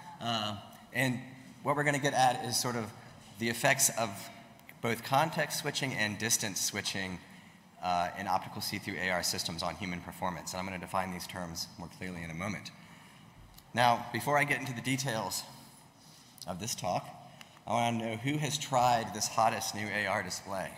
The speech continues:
Okay, two, only two, you got, the rest of you all are missing out. You need to run, check this thing out,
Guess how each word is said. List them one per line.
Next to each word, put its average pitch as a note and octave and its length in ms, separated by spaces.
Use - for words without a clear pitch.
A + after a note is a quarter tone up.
Okay, A#2+ 580
two, D3 240
only C#3 260
two, D3 180
you C#3+ 100
got, C#3+ 240
the A#2+ 60
rest C3+ 220
of E3+ 40
you D#3 120
all D#3+ 120
are A#2 100
missing C#3 300
out. E3 240
You A2+ 80
need B2+ 140
to A#2+ 80
run, D3 400
check C#3 220
this B2+ 160
thing B2+ 160
out, D3 220